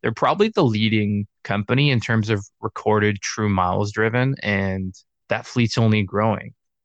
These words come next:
So these computers are able to read traffic cones, construction cones, garbage cans, people, motorcycles, stoplights. And there's a lot of recognition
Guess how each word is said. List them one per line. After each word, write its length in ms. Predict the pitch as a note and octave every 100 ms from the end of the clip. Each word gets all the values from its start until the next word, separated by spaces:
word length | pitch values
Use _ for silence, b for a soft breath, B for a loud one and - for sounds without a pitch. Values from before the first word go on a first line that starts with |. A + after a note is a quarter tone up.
| _
So 360 | - - A2 G#2 _ _ _
these 180 | B2+ B2
computers 580 | C#3+ A#2+ B2 B2 B2 A2+
are 420 | A#2 G#2+ G#2 G2+ G2+ _
able 300 | A#2+ C3+ E3
to 80 | - -
read 320 | A#2 A2 G#2 _ -
traffic 400 | B2 G2+ - A2
cones, 800 | - G#2+ G#2+ G#2 G2+ A2 - - -
construction 600 | A2 - A2+ - B2 A2+
cones, 560 | - G#2+ G#2 G2+ G2 G#2
garbage 400 | G2 G2 G2 -
cans, 500 | - G2+ F#2+ F#2+ F#2+ - _ -
people, 520 | G#2+ - G2 G2+ G2 _ _ _ -
motorcycles, 1120 | A#2+ B2+ B2+ A2+ B2+ B2 B2 A#2+ A2+ - - _ -
stoplights. 920 | - A2 G2+ - G#2 G2 - - - _ _ _ _ -
And 400 | G#2 G2+ G2+ G2+ -
there's 140 | B2+ A#2+
a 120 | B2
lot 100 | C3
of 160 | D3+ A#2
recognition 920 | A2 A2 A#2 G#2 G#2+ - C3 C#3 C3+